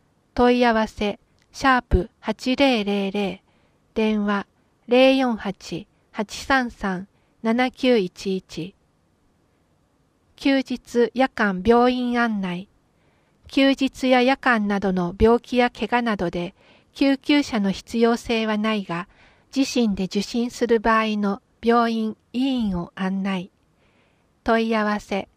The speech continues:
電話、零五零一八零八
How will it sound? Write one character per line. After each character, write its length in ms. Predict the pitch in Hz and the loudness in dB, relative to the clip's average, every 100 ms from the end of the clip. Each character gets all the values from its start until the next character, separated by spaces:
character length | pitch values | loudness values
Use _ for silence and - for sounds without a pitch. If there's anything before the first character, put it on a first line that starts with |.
| _ _ | _ _
電 280 | 233 233 220 | -2 0 0
話、 200 | 220 - _ _ _ _ | -2 -4 _ _ _ _
零 260 | 254 262 254 | 2 2 4
五 320 | 269 247 196 | 4 4 0
零 320 | 185 180 214 _ _ _ | -4 -6 -10 _ _ _
一 280 | 220 - - | -12 -10 -2
八 320 | 269 - 220 | -2 -2 -4
零 220 | 202 196 | -4 -4
八 500 | - 196 - 190 190 | -6 -10 -10 -12 -12